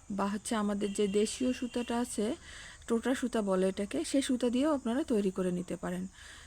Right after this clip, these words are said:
এই যে দেখেন এখানে, এখানে আমি টুপিটা হার্ট শেপ তৈরি করেছি। এই যে নিচের দিকে আমি হার্ট শেপ তৈরি করেছি, আর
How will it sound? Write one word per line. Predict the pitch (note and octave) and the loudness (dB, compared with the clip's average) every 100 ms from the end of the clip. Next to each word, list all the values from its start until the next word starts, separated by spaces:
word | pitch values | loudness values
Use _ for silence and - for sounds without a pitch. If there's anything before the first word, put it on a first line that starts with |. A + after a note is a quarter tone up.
| - - | -18 -8
এই | G3 | -4
যে | G3 | -4
দেখেন | G3 G3+ B3 D#4 - - - | -4 -4 -4 -6 -8 -12 -8
এখানে, | G3+ G3+ F#3+ - - - - - | -4 -4 -4 -8 -18 -20 -12 -6
এখানে | A3 B3+ B3 | 0 2 4
আমি | B3 B3+ | 4 2
টুপিটা | B3+ A#3 A3 A#3 - - - | 0 -4 -2 -2 -4 -10 -12
হার্ট | - A3 A3+ | -2 -2 0
শেপ | - B3 A#3+ - | 0 2 0 2
তৈরি | A3+ G#3+ | 2 2
করেছি। | G3+ G3 F#3+ - F4 - - - - - | 2 0 -2 -2 -4 -6 -20 -20 -12 -4
এই | G3+ | 2
যে | G#3+ | 4
নিচের | A3+ C4 A3+ | 4 2 0
দিকে | A#3 B3 | 0 2
আমি | A3+ C4 A4 | 2 2 0
হার্ট | - G#3 G3+ | -4 -4 -4
শেপ | - G#3 - | -2 -4 0
তৈরি | G3 G3 | 0 0
করেছি, | G#3 F#3+ - D#4 - - - - | -2 -6 -6 -8 -10 -18 -16 -6
আর | G3+ | -4